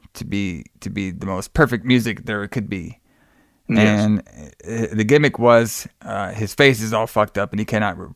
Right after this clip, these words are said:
Speaker 1: re-, replace it. Um, I did like in this film,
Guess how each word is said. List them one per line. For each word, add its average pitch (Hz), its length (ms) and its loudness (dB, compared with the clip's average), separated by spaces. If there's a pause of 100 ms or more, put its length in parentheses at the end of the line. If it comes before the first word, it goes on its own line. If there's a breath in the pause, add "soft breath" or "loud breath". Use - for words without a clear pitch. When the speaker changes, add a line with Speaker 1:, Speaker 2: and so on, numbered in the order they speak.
Speaker 1:
re-, 92 160 -10 (300)
replace 120 360 2
it. 95 160 -8 (580 soft breath)
Um, 120 480 4
I 127 160 4
did 175 340 6
like 156 380 6
in 131 260 2
this 123 240 2
film, 143 400 4